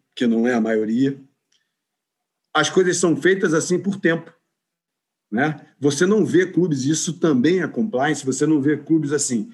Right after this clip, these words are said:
Quais são as competências que esse sujeito tem? Quais são as características que ele tem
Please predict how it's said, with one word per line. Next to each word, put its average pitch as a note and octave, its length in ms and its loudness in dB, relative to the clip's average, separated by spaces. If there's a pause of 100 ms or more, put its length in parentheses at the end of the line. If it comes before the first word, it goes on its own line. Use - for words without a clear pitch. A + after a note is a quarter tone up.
(220)
Quais D3 200 0
são F#3+ 100 2
as F#3 120 0
competências D#3 680 0
que - 120 -2
esse D3+ 160 -2
sujeito C3+ 560 -4
tem? G#2 260 -6 (1300)
Quais F3 220 0
são G#3 180 2
as G#3 140 0
características F3+ 920 0
que F3 100 -2
ele C#3+ 180 0
tem F3 480 -2